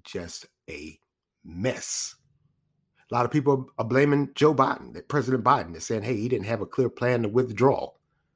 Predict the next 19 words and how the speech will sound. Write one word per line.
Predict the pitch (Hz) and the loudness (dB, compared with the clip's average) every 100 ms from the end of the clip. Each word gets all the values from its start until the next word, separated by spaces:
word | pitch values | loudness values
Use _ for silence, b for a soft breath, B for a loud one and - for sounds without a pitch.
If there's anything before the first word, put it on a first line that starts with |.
| _ _ _ _ _ - | _ _ _ _ _ 4
Didn't | 135 127 | 6 6
have | 127 | 4
a | 113 | 4
step | - 180 - | 6 4 4
down." | 98 | 0
They | 113 | 4
call | 160 147 | 6 6
it | |
a | |
step | 117 196 147 | 6 6 4
down | 110 95 - | 2 -4 -6
plan, | 101 78 85 | -8 -8 -8
where | 101 | -6
you | 107 | -4
withdraw | 107 104 131 127 | -2 4 4 4
a | |
certain | 110 139 117 | 4 4 4
amount | 117 127 123 - b b b b - | 6 6 6 0 b b b b -2
of, | 113 110 | 0 0